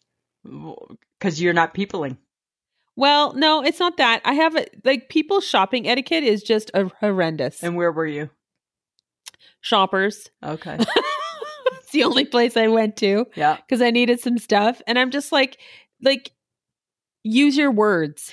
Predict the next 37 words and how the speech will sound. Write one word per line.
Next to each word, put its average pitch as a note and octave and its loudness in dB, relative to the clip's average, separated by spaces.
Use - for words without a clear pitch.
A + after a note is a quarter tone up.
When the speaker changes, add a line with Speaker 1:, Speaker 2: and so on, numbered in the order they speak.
Speaker 1:
It's A#3 -2
like D4+ 2
I F4+ 2
feel B3 0
Shoppers F#3 2
is D3+ -6
the E3+ 0
first F3 -2
step E3+ 0
of D#3 -4
independence D#3 -4
to - -4
all, D3+ 0
from E3 -4
all D#3+ 2
sick - -12
people. - -14
Speaker 2:
<laughs> D4 -4
Speaker 1:
Right? G3+ 0
'Cause G3+ -2
that G#3+ 4
was G3 0
my F#3+ 4
first G#3+ 0
independence A3 0
was B3 -2
Shoppers. C#4+ 2
Speaker 2:
<laughs> - -4
Speaker 1:
And G3 2
it's E3+ -2
your F3 4
first G#3 0
independence A3 0
as B3 -4
Speaker 2:
Yeah. A#3+ 4
Speaker 1:
Shoppers. D4 0
Speaker 2:
Yeah. A#3 4